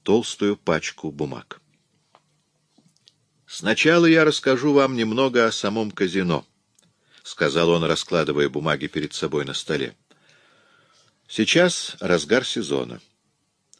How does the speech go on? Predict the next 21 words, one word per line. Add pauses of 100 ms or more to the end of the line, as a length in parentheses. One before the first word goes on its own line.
В
субботу, (680)
то
есть
послезавтра, (960)
в
этом
здании
будет
примерно
три
миллиона
долларов
наличными. (920)
Если
нам
потрафит, (800)
мы
возьмем
два
миллиона.